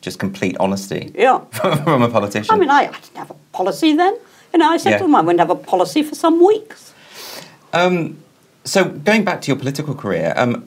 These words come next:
Speaker 1: so, uh, uh, as you say, the celebrity aspect of stuff came later, and that was by accident
Speaker 2: Yeah.
Speaker 1: almost. Um,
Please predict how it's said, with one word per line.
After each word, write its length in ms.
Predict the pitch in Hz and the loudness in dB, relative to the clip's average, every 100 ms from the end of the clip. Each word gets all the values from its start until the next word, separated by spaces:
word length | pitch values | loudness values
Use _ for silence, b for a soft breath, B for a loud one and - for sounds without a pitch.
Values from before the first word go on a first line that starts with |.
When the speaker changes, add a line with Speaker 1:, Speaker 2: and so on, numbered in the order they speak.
| - _ _ _ - | -20 _ _ _ -16
Speaker 1:
so, 240 | - 123 120 | -4 -2 0
uh, 40 | 123 - | -2 0
uh, 160 | 123 - | 0 0
as 160 | 117 | 0
you 60 | 107 | 0
say, 220 | - 104 | 0 0
the 120 | 98 | 0
celebrity 480 | - 104 110 - 101 | -4 0 -2 0 -2
aspect 320 | 90 - 90 | 0 0 -4
of 80 | 92 | -2
stuff 200 | - 90 | -2 -2
came 220 | - 92 | -2 -2
later, 220 | 90 92 | 0 -2
and 80 | 92 | -2
that 120 | 87 | -2
was 200 | 98 82 | 0 0
by 160 | - 90 | 2 0
accident 400 | 87 - 151 82 | 0 0 -2 -2
Speaker 2:
Yeah. 20 | |
Speaker 1:
almost. 300 | 80 85 - B B B B | -8 -10 -12 B B B B
Um, 380 | 127 123 120 113 | 0 2 0 -2